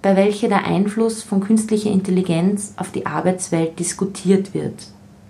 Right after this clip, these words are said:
und wo zentrale Anforderungen für das Recht herausgearbeitet werden. Künstliche Intelligenz hat vor allem beeinflusst, wie neue Arbeitskräfte angeworben werden.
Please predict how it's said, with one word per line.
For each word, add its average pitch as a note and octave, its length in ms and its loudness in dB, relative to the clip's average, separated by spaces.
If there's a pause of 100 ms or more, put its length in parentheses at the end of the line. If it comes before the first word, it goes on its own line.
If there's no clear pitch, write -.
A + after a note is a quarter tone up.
(580)
und F#3+ 180 2
wo F#3+ 120 2
zentrale G3 720 2
Anforderungen F#3 800 2
für E3+ 120 -8
das - 260 -10
Recht F3 360 -2 (140)
herausgearbeitet E3 1000 -2
werden. C#3 380 -4 (920)
Künstliche C4+ 560 0
Intelligenz F#3 840 0
hat F3+ 180 -4
vor - 200 -6
allem D#3 260 2
beeinflusst, F#3+ 960 -2 (160)
wie F#3+ 120 2
neue F#3+ 360 4
Arbeitskräfte F#3+ 720 -2
angeworben D3 580 -4
werden. C#3 400 -8